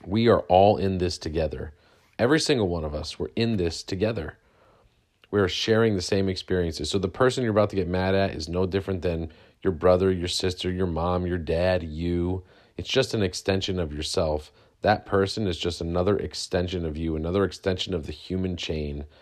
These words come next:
We are all legitimately in this together, and we have to help each other out, or we're not gonna fucking make it, guys. I'm not trying to be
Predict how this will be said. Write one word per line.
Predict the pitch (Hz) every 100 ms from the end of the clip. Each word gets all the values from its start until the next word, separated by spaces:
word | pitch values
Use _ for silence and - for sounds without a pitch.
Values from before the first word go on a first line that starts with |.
| _ _ _ _
We | -
are | 90 - -
all | 95 95 95 101 107 _ _ _ -
legitimately | 90 87 82 92 92 87 90 67
in | 85
this | 85 80
together, | 82 85 82
and |
we | 87
have | 101 113
to | 82
help | 87 82
each | 78 -
other | 82 78
out, | 82 82
or |
we're | 78 107
not | 98 80
gonna | 78
fucking | 78 82 - 78
make | 87 92
it, | 85
guys. | 78 78 78 76 - - - - _
I'm | - 101
not | 95
trying | - 98 92
to |
be | 80 85 80